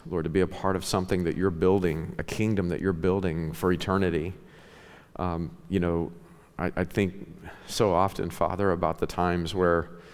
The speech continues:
me and other brothers will be talking, you know, ten thousand years from now about,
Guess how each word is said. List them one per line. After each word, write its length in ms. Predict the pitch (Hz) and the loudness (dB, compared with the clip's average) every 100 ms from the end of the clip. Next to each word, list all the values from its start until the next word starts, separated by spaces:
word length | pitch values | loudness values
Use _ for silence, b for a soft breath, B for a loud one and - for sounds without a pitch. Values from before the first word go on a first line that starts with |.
| B - | B -2
me 160 | 92 | 2
and 100 | 90 | 4
other 140 | 87 85 | 2 2
brothers 400 | 82 90 87 87 | 2 2 2 -2
will 60 | |
be 120 | 80 | -4
talking, 640 | 82 - 85 - 87 80 76 | -4 0 0 2 0 -2 -4
you 100 | 87 | -6
know, 280 | 78 80 82 - | -4 -4 -6 -2
ten 220 | 110 92 | 0 2
thousand 340 | 90 85 85 | 0 0 -2
years 220 | 85 87 | -2 -4
from 140 | - 85 | -4 -6
now 220 | 87 - | -6 -6
about, 400 | 87 82 80 - | -2 0 0 -2